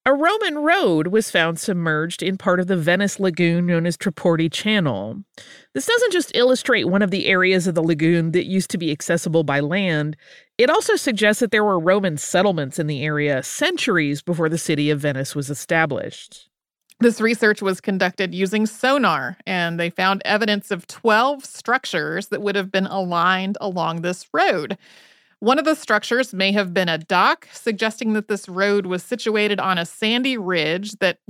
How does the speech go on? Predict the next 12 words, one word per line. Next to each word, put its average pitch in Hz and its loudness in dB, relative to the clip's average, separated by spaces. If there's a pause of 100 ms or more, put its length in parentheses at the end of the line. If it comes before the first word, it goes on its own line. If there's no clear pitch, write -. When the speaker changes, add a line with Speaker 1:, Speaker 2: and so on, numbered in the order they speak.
(140)
Speaker 2:
lay 240 0
at 240 0
the 220 -2
time 247 -2
along 190 0
the 202 0
lagoon, 175 -4 (540)
but 214 2
now 180 0
it's 175 -4
under 240 -2
it. 123 -6